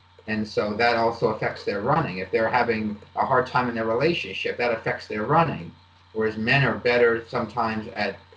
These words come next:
at really focusing on specific things at a time. And maybe it's because women are more talented and they can, you know, everyone knows that women are good at multitasking and men aren't as good at that. And, and so, yeah,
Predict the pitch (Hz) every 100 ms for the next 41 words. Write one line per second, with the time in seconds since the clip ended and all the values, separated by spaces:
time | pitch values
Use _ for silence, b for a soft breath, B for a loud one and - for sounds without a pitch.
0 | - - 104 - 107 113 - 135 131 120
1 | 123 113 110 110 107 - - - 127 117
2 | 113 107 113 139 160 113 104 113 113 107
3 | 110 127 107 120 120 107 110 - 151 170
4 | 107 104 104 107 117 113 113 101 104 -
5 | 120 117 113 151 131 107 110 107 101 113
6 | 104 120 120 117 160 170 185 - 82 92
7 | 98 107 117 110 160 170 98 95 - -
8 | _ 90 87 92 - - _ b b b
9 | b _ 110 - 120 107 104 117 156 113